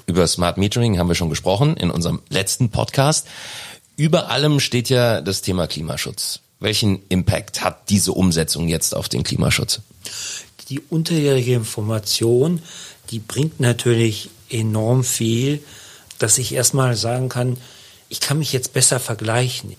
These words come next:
Speaker 2: Wenn ich monatlich da informiert werde, kriege ich einfach besser mit, wie viel habe ich verbraucht und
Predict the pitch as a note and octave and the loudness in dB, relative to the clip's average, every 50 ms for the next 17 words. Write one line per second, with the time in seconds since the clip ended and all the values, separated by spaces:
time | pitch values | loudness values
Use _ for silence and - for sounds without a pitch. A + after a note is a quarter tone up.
0 | - - A#2 A#2 G#2+ - - - - - - - - D#3+ - - B2+ - - - | -14 -12 -10 -10 -10 -10 -12 -14 -16 -18 -20 -20 -18 -18 -18 -18 -18 -18 -4 0
1 | C3 C#3 C#3+ C#3 A#2+ - C#3 A#2+ - - C3 B2+ C3 A#2 - - A2+ A#2 A#2+ B2+ | 2 4 4 4 2 0 -2 -4 -2 -2 -2 -2 -2 -4 -4 -2 -2 0 2 2
2 | D3 D3 - C3+ C3 B2+ B2+ A#2+ - - C#3 C3+ B2 - C3+ A#2 - - A2 - | 2 2 2 0 0 0 0 0 -2 -2 -4 -4 -4 -4 -6 -4 -4 -4 -2 0
3 | B2+ A#2 - B2+ A#2+ A2+ A#2+ B2+ B2 - B2+ A#2+ - B2+ A#2 B2+ A#2+ - - - | 0 2 2 2 2 0 -2 -2 -2 -2 -4 -2 0 -2 -2 -2 -4 -4 -2 -4
4 | - - - A2+ A#2+ B2 C#3 D3 C#3+ - - C#3 B2+ B2+ B2 | -4 -4 0 2 2 4 4 2 0 -4 -8 -8 -8 -8 -8